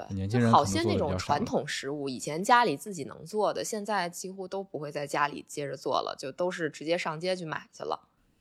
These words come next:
Speaker 1: 对，是的。
Speaker 2: 嗯。
Speaker 1: 其实对于跑者来说，还有一个送给跑者的一个场景，其实这是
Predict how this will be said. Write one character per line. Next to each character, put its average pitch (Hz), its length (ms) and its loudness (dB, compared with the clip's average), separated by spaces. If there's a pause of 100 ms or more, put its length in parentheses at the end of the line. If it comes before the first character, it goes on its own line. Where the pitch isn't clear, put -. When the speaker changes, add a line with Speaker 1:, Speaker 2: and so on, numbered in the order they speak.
(400)
Speaker 1:
对， - 120 -8 (200)
是 - 180 -12
的。 - 80 -10
Speaker 2:
嗯。 - 100 -16
Speaker 1:
其 - 160 -6
实 147 80 0
对 156 160 2
于 160 60 6
跑 135 220 4
者 147 80 6
来 104 140 8
说， 113 120 4
还 - 160 0
有 120 80 6
一 107 140 2
个 101 320 4
送 160 280 4
给 101 160 4
跑 104 200 2
者 110 80 6
的 95 60 2
一 95 60 0
个 98 60 0
场 95 200 -2
景， 95 100 -4
其 - 160 -6
实 131 200 2
这 131 140 -2
是 107 480 4